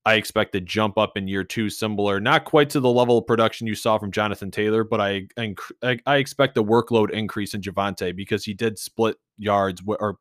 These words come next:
split carries with, uh, Melvin Gordon there o-, up in Denver. I think,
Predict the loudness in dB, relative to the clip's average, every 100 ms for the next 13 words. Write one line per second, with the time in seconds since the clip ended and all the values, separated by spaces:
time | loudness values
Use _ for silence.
0 | -14 -6 -4 -4 -4 -2 -4 -4 -6 -2
1 | -4 -2 -2 -2 -4 -4 -2 -4 -10 -6
2 | -4 -4 -4 -6 -4 -6 -4 -4 -4 -4
3 | -8 -10 _ -20 _ _ _ _ -4 2
4 | 2